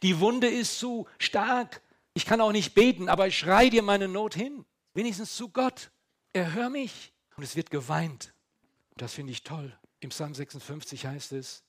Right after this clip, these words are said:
sammle meine Tränen in deinen Krug. Ich bin sicher, du zählst sie alle. Auch Männer weinen. Das war eine Zeit lang völlig tabu. Und deshalb Männer, deshalb haben Männer versucht, ihren Schmerz anders zu bewältigen. Oft sind sie aggressiv, aber der Schmerz ist da.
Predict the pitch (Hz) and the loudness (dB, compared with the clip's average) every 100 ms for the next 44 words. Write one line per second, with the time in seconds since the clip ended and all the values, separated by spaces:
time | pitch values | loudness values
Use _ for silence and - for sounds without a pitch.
0 | _ _ - 147 160 143 135 127 - 143 | _ _ -10 -8 -8 -8 -10 -10 -8 -6
1 | 151 143 139 - 131 135 139 135 - 151 | -6 -6 -12 -14 -12 -10 -12 -14 -18 -18
2 | 123 113 _ _ - 147 120 135 151 139 | -18 -18 _ _ -20 -16 -14 -12 -10 -10
3 | 139 _ _ 120 - 127 127 131 - - | -12 _ _ -18 -14 -10 -10 -12 -16 -16
4 | 120 - 131 127 - _ _ _ _ _ | -14 -10 -10 -12 -16 _ _ _ _ _
5 | _ 127 120 131 151 147 151 165 175 151 | _ -12 -10 -8 -8 -6 -8 -10 -14 -20
6 | _ _ _ 113 - 117 113 110 - 120 | _ _ _ -18 -14 -12 -12 -12 -10 -12
7 | 117 110 107 - 135 143 127 - _ 123 | -10 -12 -14 -16 -14 -14 -16 -20 _ -18
8 | 107 123 180 - _ 120 117 117 131 135 | -16 -20 -20 -20 _ -18 -14 -12 -10 -8
9 | 135 139 - - 120 135 127 127 131 131 | -8 -10 -16 -20 -14 -12 -12 -12 -12 -12
10 | 131 117 123 127 - - _ 123 120 131 | -14 -16 -18 -18 -20 -20 _ -14 -12 -10
11 | 127 131 - - - _ _ 139 101 - | -10 -10 -12 -16 -18 _ _ -12 -12 -14
12 | 110 98 95 92 - - - - 127 117 | -14 -14 -12 -12 -14 -16 -16 -14 -16 -14
13 | - - 107 - 135 107 - _ _ - | -14 -14 -16 -16 -18 -20 -20 _ _ -16
14 | - 107 110 - - 104 - | -16 -14 -16 -16 -20 -20 -20